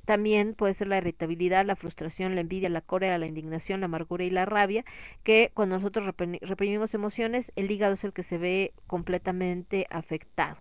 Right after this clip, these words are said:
Y obviamente esto genera una energía emocional destructiva, y cuando se re-, pues bueno, cuando se restaura precisamente el equilibrio y la salud de nuestro hígado, también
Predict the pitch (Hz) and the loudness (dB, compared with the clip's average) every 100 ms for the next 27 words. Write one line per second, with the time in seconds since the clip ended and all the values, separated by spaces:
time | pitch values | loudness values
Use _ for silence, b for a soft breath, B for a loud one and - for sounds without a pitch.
0 | B B B B - 196 196 196 196 196 | B B B B 2 4 4 4 0 0
1 | - 220 233 240 - 180 - - 196 185 | 2 6 6 4 0 -4 -4 -4 0 2
2 | 175 - 185 180 185 190 180 185 175 165 | 0 -2 -4 0 4 4 4 0 -4 -4
3 | 180 175 - 170 170 175 - 220 - 269 | -4 -4 -6 -2 -2 -2 -6 -10 -4 -2
4 | 226 254 - B B B B 269 302 - | 0 -2 -4 B B B B -2 2 4
5 | 240 240 240 226 196 202 202 202 202 - | 4 4 2 0 2 4 4 4 2 -4
6 | - 180 190 190 - 180 175 185 180 190 | -8 -4 -2 -2 -2 -2 0 0 0 -2
7 | 190 190 - 240 247 202 185 175 214 202 | -2 -6 2 4 4 2 -2 -8 -6 -6
8 | 202 190 170 - 190 202 185 - 185 190 | -4 -6 -6 -6 -2 -2 -2 -4 -2 -2
9 | 190 - 214 220 202 214 226 190 185 202 | -4 -4 -2 -2 0 -2 -2 -4 -2 -2
10 | 202 | -2